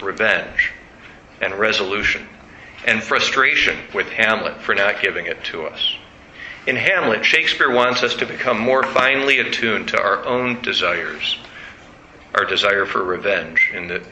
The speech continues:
in particular, and to experience it as what it is,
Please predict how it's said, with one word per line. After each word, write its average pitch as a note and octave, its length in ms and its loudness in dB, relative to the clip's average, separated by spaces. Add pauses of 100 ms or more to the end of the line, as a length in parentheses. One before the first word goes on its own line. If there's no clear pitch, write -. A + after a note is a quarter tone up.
in F#2 160 -12
particular, E2+ 580 -2 (600)
and B2+ 160 2
to B2 100 4
experience C3 640 2
it A#2+ 180 2
as G#2+ 180 2
what A2 160 4
it A2+ 140 2
is, - 380 0